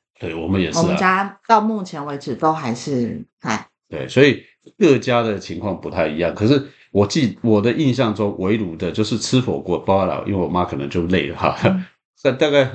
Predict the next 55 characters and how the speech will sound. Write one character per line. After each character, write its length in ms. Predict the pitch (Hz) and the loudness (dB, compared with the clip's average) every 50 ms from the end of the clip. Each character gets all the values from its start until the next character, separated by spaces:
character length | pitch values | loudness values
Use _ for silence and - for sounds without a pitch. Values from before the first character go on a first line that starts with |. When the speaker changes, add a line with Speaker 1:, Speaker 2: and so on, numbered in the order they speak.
| - - _ _ _ _ _ _ _ _ | -10 -16 _ _ _ _ _ _ _ _
Speaker 1:
早 220 | - - 107 127 160 | -2 2 2 2 2
几 240 | - - 104 90 | 0 -4 -8 -8
年 240 | 80 78 80 78 80 | -8 -8 -8 -10 -10
之 260 | - - 107 107 104 | -6 -2 2 2 2
后 280 | 104 - - 143 120 92 | 2 2 2 2 2 2
就 120 | 82 104 104 | 0 -4 -4
开 180 | - - 101 | -2 -2 -4
始， 260 | 101 101 90 80 - - _ - | -4 -4 -6 -10 -10 -12 _ -6
一 120 | - - | 0 2
定 160 | 104 104 120 107 | 4 4 4 4
就 120 | 104 113 | 4 0
是 320 | 107 - 110 101 - - - - | 0 0 -2 -2 -2 -6 -10 -6
至 160 | - - - | -2 0 0
少 200 | - - 87 92 | 2 2 2 2
会 100 | 90 92 | 2 0
有 120 | 82 80 | 0 0
一 40 | - | -2
个 80 | - 85 | -4 -4
火 160 | 76 - 71 | -4 -4 -4
锅。 100 | 160 175 | -2 2
Speaker 2:
哦， 20 | |
我 20 | 185 | 2
们 260 | 185 196 202 214 226 | 2 2 2 0 0
家 420 | - - 311 311 320 320 339 349 370 | 0 -2 -2 0 0 0 -2 -4 -6
可 220 | - - 196 165 | -8 -8 -8 -6
能 120 | 156 147 139 | -4 -4 -6
还 180 | 156 160 165 | -4 -2 0
有 200 | 165 165 156 143 | 0 0 0 -2
个 340 | 143 - 143 131 139 143 - - | -2 -4 -4 -4 -2 -2 -4 -2
让， 280 | 180 175 170 165 165 - - - | -2 -2 -2 -2 -4 -8 -12 -14
可 120 | - 143 | -10 -6
能 140 | 135 123 135 | -6 -6 -4
跟 180 | - 156 160 | -4 -4 -4
大 160 | 165 151 156 156 | -4 -4 -4 -2
家 180 | 156 139 139 | -2 -2 -4
比 140 | 139 - 101 | -4 -6 -6
较 180 | - 135 127 131 | -4 -2 -4 -4
不 200 | - - 95 98 | -2 -2 -2 -2
一 200 | - 82 78 78 | -2 -2 -2 0
样 260 | - 82 - - - | -2 -2 -2 -4 -6
的， 140 | - 65 64 | -6 -6 -6
就 200 | - - 113 101 | -2 -2 -2 -2
是 520 | 120 - - - 113 80 90 - - _ _ _ _ _ _ _ _ _ _ _ | -2 -4 -4 -2 -2 0 0 -2 -4 _ _ _ _ _ _ _ _ _ _ _
做， 680 | - - - 202 185 175 165 156 147 139 127 104 90 - | -14 -6 -2 0 2 2 2 2 0 0 -2 -4 -6 -6
以 160 | - 170 165 | -4 -4 -4
前 220 | 160 - 180 190 208 | -2 0 0 0 0
小 200 | 208 175 135 131 | 0 0 -2 -2
时 140 | - - | -2 -4
候 240 | 131 139 170 175 170 | -2 0 0 0 0
有 160 | 151 139 131 | 0 -2 -4
一 20 | 151 | -4
种 200 | 147 156 131 131 | -4 -4 -4 -2
叫 180 | 123 170 147 | 0 0 0
小 480 | 151 147 - - - - 92 71 95 110 | 0 -2 -4 -4 -2 -2 -2 0 0 -2
肉 460 | 139 151 156 175 156 120 - - - | -2 0 2 4 4 4 2 -2 -12